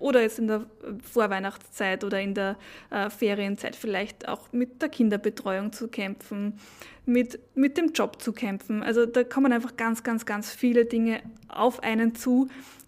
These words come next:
und dann ist es Abschalten natürlich immer schwieriger und schwieriger.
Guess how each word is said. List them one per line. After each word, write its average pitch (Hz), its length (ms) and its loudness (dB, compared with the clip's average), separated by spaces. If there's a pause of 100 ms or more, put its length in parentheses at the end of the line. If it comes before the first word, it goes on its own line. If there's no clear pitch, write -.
und 233 300 0
dann 196 220 0
ist 240 160 -4
es 226 80 -6
Abschalten 202 580 -4
natürlich 214 560 -2
immer 214 260 2
schwieriger 208 720 0
und 196 140 -6
schwieriger. 214 640 -2